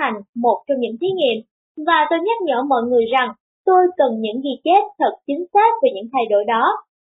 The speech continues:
Bởi vì kết quả của cuộc thí nghiệm phụ thuộc vào những ghi chép này. Phản ứng đầu tiên của anh trước toàn bộ nhóm là nói, "Tại sao đến giờ chúng ta mới nhìn ra vấn đề này? Tại sao không thông báo điều này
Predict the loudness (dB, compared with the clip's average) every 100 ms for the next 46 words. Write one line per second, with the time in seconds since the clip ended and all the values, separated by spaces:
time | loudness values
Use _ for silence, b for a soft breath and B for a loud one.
0 | _ 2 4 4 2 0 2 2 2 0
1 | 2 2 4 -2 0 0 2 0 -2 -2
2 | 0 0 2 2 2 0 0 0 -2 -6
3 | -4 -4 -2 -2 0 0 0 -2 _ _
4 | _ 0 2 2 2 2 0 -4 -2 0
5 | 0 -2 0 2 2 2 0 0 0 0
6 | -2 -2 -4 -2 -2 0 -2 _ _ _
7 | -2 2 2 2 2 2 2 0 -4 0
8 | 0 0 2 0 2 0 -2 0 0 2
9 | 0 2 0 2 0 0 _ _ _ 0
10 | 0 2 2 2 0 0 -2 0 0 0
11 | 0 -2 -4